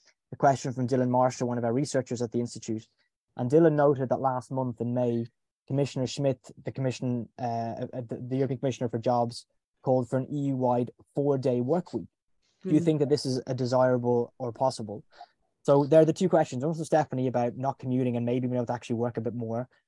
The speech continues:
Speaker 1: and one from Dylan about whether we can move towards working less to a four-day week, or maybe a restructured week, the same hours across four
Speaker 2: Mm.
Speaker 1: days. Anything either in the data, George, you could speak about, or in the politics, Deirdre, from your discussions in Parliament? Maybe starting with you first, Deirdre.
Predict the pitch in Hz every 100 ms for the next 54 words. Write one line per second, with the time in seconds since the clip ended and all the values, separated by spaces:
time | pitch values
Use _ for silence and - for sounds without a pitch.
0 | _ 120 120 117 120 131 127 120 117 117
1 | 117 117 117 117 117 123 113 123 117 113
2 | 117 117 117 117 - 113 - 113 113 113
3 | 110 127 131 131 135 123 - 156 - 120
4 | 117 113 - 113 123 117 120 120 110 -
5 | 113 - 113 117 117 113 - _ _ _
6 | - 156 180 175 156 151 143 139 127 139
7 | 156 165 151 156 151 131 135 127 - 143
8 | 135 120 120 113 _ _ _ 139 127 127
9 | 135 131 135 131 - 127 120 117 104 120
10 | 120 117 - 123 123 113 113 117 117 110
11 | 107 _ _ - 143 151 - 151 139 131
12 | 135 127 135 120 - 123 113